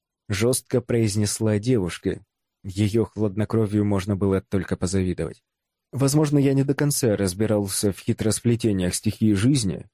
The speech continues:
но в свое время в разговоре с источником рекреационной зоны моя позиция не казалась мне настолько жесткой.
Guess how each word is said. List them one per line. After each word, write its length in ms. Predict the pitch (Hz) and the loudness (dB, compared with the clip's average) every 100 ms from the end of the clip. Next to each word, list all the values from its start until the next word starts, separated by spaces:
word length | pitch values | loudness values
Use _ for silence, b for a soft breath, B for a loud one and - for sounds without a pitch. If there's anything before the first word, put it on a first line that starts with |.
| _ | _
но 220 | 76 90 | -4 -2
в 80 | 90 | -2
свое 320 | - 104 101 | 0 2 2
время 340 | 90 110 123 98 | 2 0 2 0
в 60 | |
разговоре 460 | 101 90 107 107 95 | -2 -2 0 0 0
с 140 | - | -2
источником 640 | 98 - 117 113 104 101 101 | -4 0 0 0 -2 -2 -2
рекреационной 680 | 98 107 101 113 110 95 | 0 0 0 0 0 0
зоны 380 | 90 107 135 107 | 0 0 2 0
моя 360 | 82 90 95 107 | 0 0 0 -2
позиция 760 | - 87 85 104 123 - 82 - _ _ | -2 -4 -2 -4 -4 -4 -6 -8 _ _
не 200 | 117 117 | -4 -2
казалась 560 | 135 120 113 87 80 - | 0 0 2 0 -4 -4
мне 140 | 87 | -2
настолько 460 | 87 - 92 80 90 | -2 -2 -2 -2 -4
жесткой. 560 | - 92 - - - | -4 -8 -8 -14 -18